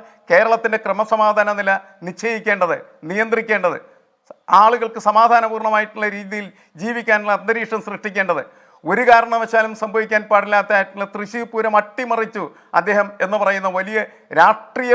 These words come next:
പ്രശ്നം പോലും യഥാർത്ഥത്തിൽ അന്വറുടെ ഉ-, നമ്മുടെ മുന്നിൽ ഉന്നയിക്കേണ്ടത്.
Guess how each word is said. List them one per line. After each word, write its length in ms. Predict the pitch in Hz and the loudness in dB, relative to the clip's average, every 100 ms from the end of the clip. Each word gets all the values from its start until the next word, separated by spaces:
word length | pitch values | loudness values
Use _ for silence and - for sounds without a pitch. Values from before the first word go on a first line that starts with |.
| 240 | 2
പ്രശ്നം 300 | 220 214 208 | -2 -2 -6
പോലും 200 | 202 196 190 | -4 -4 0
യഥാർത്ഥത്തിൽ 480 | 190 196 196 196 180 | 0 0 -4 -2 -2
അന്വറുടെ 420 | 190 190 185 175 175 - _ - | -2 -6 -2 -2 -4 -16 _ -8
ഉ-, 160 | 165 180 - 170 | -6 -6 -12 -4
നമ്മുടെ 200 | 170 180 175 | -2 0 -4
മുന്നിൽ 240 | 175 175 165 | -6 -8 -6
ഉന്നയിക്കേണ്ടത്. 540 | 180 165 165 131 | -6 -6 -8 -10